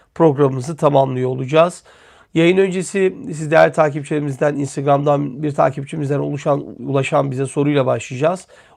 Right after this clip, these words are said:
O da şu şekilde: "H one B vizemiz onaylandı ve Haziran ayına randevu aldık.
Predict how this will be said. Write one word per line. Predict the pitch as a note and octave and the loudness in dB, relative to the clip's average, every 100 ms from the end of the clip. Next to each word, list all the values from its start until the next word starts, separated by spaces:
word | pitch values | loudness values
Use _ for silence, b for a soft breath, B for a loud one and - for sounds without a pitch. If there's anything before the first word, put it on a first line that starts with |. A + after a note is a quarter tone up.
| - | -4
O | D#3 | -2
da | C#3+ | -2
şu | - | -2
şekilde: | D#3+ C#3+ C#3+ C#3+ F#3 A#3 b b b - | -4 -2 -4 -2 -2 -4 b b b -8
"H | D3 C#3+ E3 | -6 2 2
one | E3 | 2
B | G#3 | -2
vizemiz | F#3+ F3 D3+ | -4 -4 -2
onaylandı | D3 D#3 D#3 C#3+ C3 B2 D3+ - b b b - | 2 4 4 4 2 0 -4 -6 b b b -6
ve | D#3 | -2
Haziran | D3+ C#3+ D#3+ E3+ | 0 0 -2 0
ayına | D3+ C3+ B2+ | 0 0 2
randevu | C3 C#3 C#3+ D#3+ | 2 2 2 4
aldık. | D#3+ D#3 F3 | 4 0 -8